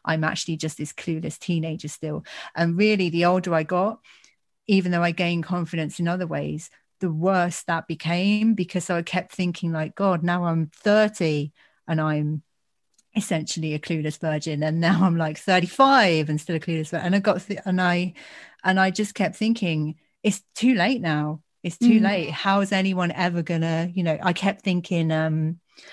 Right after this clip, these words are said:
Speaker 1: I tell myself these really horrible things like, you know, if, um, <laughs> if there was, like, the guy version of me out there, uh, like,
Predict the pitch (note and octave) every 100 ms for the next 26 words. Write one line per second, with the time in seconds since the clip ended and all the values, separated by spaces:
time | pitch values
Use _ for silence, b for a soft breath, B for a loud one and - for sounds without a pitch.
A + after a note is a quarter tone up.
0 | B - G#3 C#4+ C#4+ B3+ A#3 G#3+ A3 G3
1 | G3 F#3+ E3+ F3+ E3+ D#3+ F#3 E3+ D3+ D#3+
2 | D#3 G3 - - B B B B G#3 E3+
3 | C#3+ - F#3 - - G3+ F3 E3+ E3 D#3+
4 | - - A3 C#4+ B3+ G#3+ B B B -
5 | G3 - - _ - G#3+ G#3 G3+ G3+ E3
6 | F3+ F3 G3 G3+ G#3+ A3+ A3 G#3 G#3+ G#3+
7 | A3 G#3+ G#3 G#3+ A3+ C4 C4+ B B -
8 | F#3 F3+ F3 F3 -